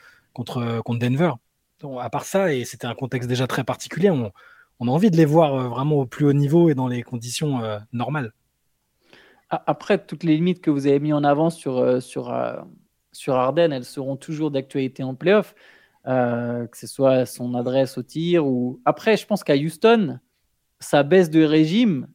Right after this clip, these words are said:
Speaker 2: qu'il faut aussi relativiser quand même, hein, c'est pas un mec qui tournait non plus d'un coup de trente à vingt points en play-off, hein. Il a fait des grosses séries de play-off avec les Rockets. J'ai, j'ai... Quand même... c'est marrant, je passe pour un défenseur d'Harden, je, alors que c'est un des joueurs que je supporte le moins, t-,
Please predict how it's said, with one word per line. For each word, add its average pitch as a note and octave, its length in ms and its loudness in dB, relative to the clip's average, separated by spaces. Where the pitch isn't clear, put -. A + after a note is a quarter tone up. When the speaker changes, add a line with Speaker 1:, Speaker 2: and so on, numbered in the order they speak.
Speaker 2:
qu'il E3 160 -6
faut F3+ 360 4
aussi G3 360 2
relativiser E3 960 4
quand D3+ 140 2
même, F3 240 2
hein, E3 180 -4
c'est C3+ 180 -16
pas F3 140 -4
un D#3+ 160 -2
mec F3 200 -6
qui C3 200 -18
tournait D3 340 -8
non C#3+ 200 -8
plus E3+ 220 -10
d'un C#3+ 160 -4
coup E3+ 200 -12
de D3 100 -4
trente D#3 340 -4
à C#3 100 2
vingt D3 180 -2
points F3 160 -2
en D#3 80 0
play-off, F3+ 400 2
hein. D3+ 100 -4
Il B2+ 80 -8
a B2+ 80 -6
fait F3 160 -4
des C#3 140 -2
grosses D3+ 320 0
séries D#3 300 -6
de E3 40 -12
play-off F3 340 2
avec C#3 180 -4
les D3+ 80 0
Rockets. E3+ 480 0
J'ai, B2 160 -10
j'ai... B2+ 460 -4
Quand E3 80 2
même... F3+ 180 6
c'est G3+ 220 4
marrant, A#3+ 240 8
je F3 140 0
passe G3 260 4
pour F3+ 160 2
un E3+ 60 6
défenseur F3 500 2
d'Harden, E3 400 4
je, C3 300 -6
alors D3 180 0
que - 80 -18
c'est D#3 140 -4
un D3+ 100 0
des D3+ 140 0
joueurs D#3 220 0
que C3 60 -8
je B2 60 -6
supporte - 480 -6
le C#3+ 100 -2
moins, D#3+ 400 0
t-, - 180 -20